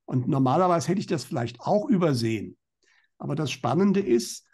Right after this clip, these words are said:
an dem Tag kam auch noch eine junge Dame zu mir, die nämlich früh auch ein bisschen am See noch rumgelaufen ist, weil sie früh da war und mit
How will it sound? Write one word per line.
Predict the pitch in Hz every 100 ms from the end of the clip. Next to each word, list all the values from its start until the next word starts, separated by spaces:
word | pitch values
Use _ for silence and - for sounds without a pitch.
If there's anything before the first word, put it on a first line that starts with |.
| -
an | 151
dem | 175 180
Tag | 147 180 -
kam | 190 190
auch | 185
noch | 175 160
eine | 165
junge | 175 180 185
Dame | 170 196 254 247
zu | - 143
mir, | 117 113 98
die | 127
nämlich | 156 175 170 -
früh | - 175 160 -
auch | 185 208 -
ein | _ _ _ _ _ -
bisschen | 170 160
am | - 127
See | 127 160
noch | 233 196
rumgelaufen | 214 220 196 185 190 180 233
ist, | 196 -
weil | 139
sie | 131 120
früh | - 127 113
da | 113 160
war | 208 240 277 - _ _ - _ _ _ _
und | - 156 170 170 - _ _ _ _ _
mit | - 160